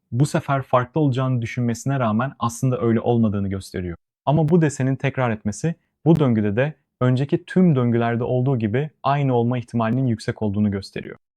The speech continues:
O halde daha fazla uzatmadan bakın. Ağustos, Eylül, Ekim. Aklınızda tutmanız gereken üç ay bunlar.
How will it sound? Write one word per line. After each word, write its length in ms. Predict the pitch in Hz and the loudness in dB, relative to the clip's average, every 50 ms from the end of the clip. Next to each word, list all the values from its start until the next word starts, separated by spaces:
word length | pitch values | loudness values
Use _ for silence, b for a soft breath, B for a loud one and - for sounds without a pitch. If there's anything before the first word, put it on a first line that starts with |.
| _ _ - | _ _ -6
O 120 | 120 117 | -4 -2
halde 280 | 123 117 110 113 104 104 | -2 0 0 -2 0 0
daha 180 | 117 120 123 | 0 0 0
fazla 300 | - - 107 104 104 113 | 0 -2 -2 -2 -2 -4
uzatmadan 580 | - 117 110 117 113 - - 101 95 98 98 104 | -4 -4 -2 -2 -2 -4 -4 -6 -6 -4 -2 -2
bakın. 220 | 113 110 - - _ _ _ - | -2 -2 -6 -12 _ _ _ -6
Ağustos, 800 | 110 107 107 104 - - - 113 107 107 - - - - - - _ _ _ | -4 -2 -2 -4 -6 -8 -8 -8 -6 -6 -8 -12 -16 -20 -20 -20 _ _ _
Eylül, 420 | - 120 113 107 104 104 104 107 107 - _ _ _ _ _ _ _ - | -4 -2 0 0 0 0 -2 -4 -6 -8 _ _ _ _ _ _ _ -4
Ekim. 360 | 123 117 - - 110 107 113 - _ | -4 -4 -2 -4 -6 -6 -6 -6 _
Aklınızda 520 | - 135 - - 160 156 151 143 151 156 - | -4 -2 0 0 0 2 2 2 0 0 0
tutmanız 400 | - - - 135 131 131 120 113 | -2 -4 -2 0 0 0 0 0
gereken 340 | 117 110 107 - 117 117 113 | 0 -2 -2 -2 -4 -4 -4
üç 180 | 113 - - | -4 -4 -4
ay 140 | 107 104 98 | -4 -4 -4
bunlar. 260 | 98 98 98 - - | -4 -4 -6 -6 -10